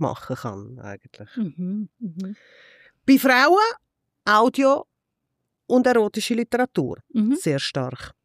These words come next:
Speaker 1: Das kann ich mir irgendwie fast noch besser
Speaker 2: Mhm.
Speaker 1: vorstellen,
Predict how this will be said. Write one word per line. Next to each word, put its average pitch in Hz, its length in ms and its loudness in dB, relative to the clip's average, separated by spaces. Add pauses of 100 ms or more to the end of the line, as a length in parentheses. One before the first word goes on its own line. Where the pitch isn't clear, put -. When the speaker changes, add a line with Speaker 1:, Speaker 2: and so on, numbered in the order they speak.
(680)
Speaker 1:
Das 285 360 4
kann 311 160 6
ich 277 80 8
mir 269 180 8
irgendwie 254 400 2
fast 254 200 -4
noch 240 160 2 (200)
besser 262 460 0 (580)
Speaker 2:
Mhm. 180 340 -10 (300)
Speaker 1:
vorstellen, 262 720 4